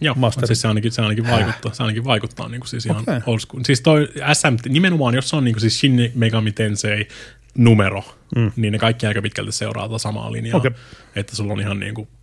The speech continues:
Speaker 1: ö, vuoropohjaiset taistelut ja dungeon crawling meininkiä enemmän tai vähemmän siinä. Sehän siinä, sehän siinä just on, niinku onkin, kun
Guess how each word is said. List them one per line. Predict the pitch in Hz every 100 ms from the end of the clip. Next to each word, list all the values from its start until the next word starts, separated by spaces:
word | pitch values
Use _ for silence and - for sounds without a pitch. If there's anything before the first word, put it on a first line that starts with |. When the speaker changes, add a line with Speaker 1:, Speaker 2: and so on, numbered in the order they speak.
| _ -
Speaker 1:
ö, | 120 101 107
vuoropohjaiset | 107 104 107 98 101
taistelut | 113 110 117 113 117
ja | 120 113 - -
dungeon | - 104 107
crawling | 110 107 117 117 - -
meininkiä | 123 107 104 104 110 107
enemmän | 110 107
tai | 156 160
vähemmän | 107 107 120
siinä. | 120 135 127 - _ - - _ - - - -
Sehän | 135 104
siinä, | 117
sehän | 135 151 117
siinä | 139
just | 139
on, | 151
niinku | 139 147
onkin, | 123 107
kun | 104 110